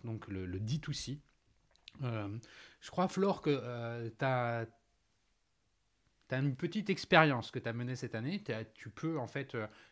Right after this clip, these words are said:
nous dire un peu comment tu perçois les choses. Donc, ça veut dire quoi, hein, le D two C ? C'est donc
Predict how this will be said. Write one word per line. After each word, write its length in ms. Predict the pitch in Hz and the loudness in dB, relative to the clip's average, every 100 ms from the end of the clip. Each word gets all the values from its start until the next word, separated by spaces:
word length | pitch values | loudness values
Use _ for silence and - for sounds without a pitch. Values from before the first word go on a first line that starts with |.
| - | -6
nous 100 | 117 | -4
dire 240 | 143 165 | -2 -4
un 80 | 117 | -4
peu 140 | 170 | -6
comment 240 | - 147 156 | -4 -2 -2
tu 160 | - | -6
perçois 440 | - 156 - 160 151 | -4 -4 -4 -4 -4
les 80 | |
choses. 220 | 131 123 110 | -4 -4 -4
Donc, 140 | 113 | -4
ça 100 | 127 | -4
veut 120 | 123 | -4
dire 240 | 139 131 - | -4 -6 0
quoi, 160 | 170 | 4
hein, 160 | 180 147 | 6 6
le 140 | 139 | 4
D 180 | 113 143 | 2 -4
two 160 | - 120 | -6 -8
C ? 240 | - 170 | -6 -4
C'est 160 | 170 110 | -4 -4
donc 240 | 120 147 | -2 -2